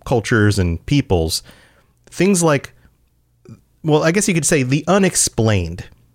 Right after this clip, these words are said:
the unexplained bump in the night kinds of stuff, the unexplained experiences you have out in the woods by yourself that you can't quite put a finger on, are usually related to some sort of fairy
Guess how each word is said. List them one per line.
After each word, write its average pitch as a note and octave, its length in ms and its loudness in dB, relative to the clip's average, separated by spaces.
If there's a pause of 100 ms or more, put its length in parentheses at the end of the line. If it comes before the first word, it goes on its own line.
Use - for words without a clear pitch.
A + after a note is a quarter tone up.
(140)
the D3 160 0
unexplained D3+ 800 0
bump D3 320 0
in C#3 80 0
the B2 80 0
night G#2+ 320 0
kinds G2+ 340 -2
of F#2 80 -2
stuff, - 300 -6
the - 100 2
unexplained D3 540 0 (260)
experiences B2 800 0
you F#2+ 80 2
have G2 220 0
out D3 180 -4
in C3 80 -2
the A2 80 4
woods G#2+ 320 2
by A#2 160 -2
yourself G2+ 520 -2
that G2 100 -6
you A#2+ 100 -2
can't - 260 -2
quite - 280 -2 (720)
put F#3+ 140 0
a C#3 60 2
finger A#2+ 380 2
on, F2+ 220 -2 (480)
are C#3 140 0
usually B3 640 4 (220)
related C3+ 460 2
to B2 140 0
some A#2 260 0
sort G2+ 260 0
of F2 120 -2
fairy A#2+ 800 2